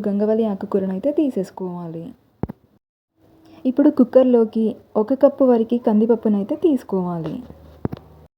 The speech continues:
ఈ కందిపప్పునైతే రెండుసార్లు శుభ్రంగా కడిగి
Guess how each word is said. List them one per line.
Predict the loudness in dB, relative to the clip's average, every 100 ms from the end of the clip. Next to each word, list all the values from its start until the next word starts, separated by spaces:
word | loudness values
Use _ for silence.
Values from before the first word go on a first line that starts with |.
| _ _ _ _ _ _ _ _ _ -6
ఈ | -4
కందిపప్పునైతే | -2 -2 -2 -4 -2 -4 -4 -6 -6 -4 -4 -4
రెండుసార్లు | -2 -2 -4 -4 -6 -4
శుభ్రంగా | -6 -4 -4 -2 -2 -4
కడిగి | -6 -4